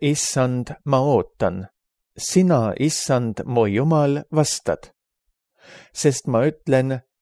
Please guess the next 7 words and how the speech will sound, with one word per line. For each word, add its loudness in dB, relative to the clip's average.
ärgu 2
minust -4
rõõmustagu 0
need, 0
kes 2
mu 0
jala 4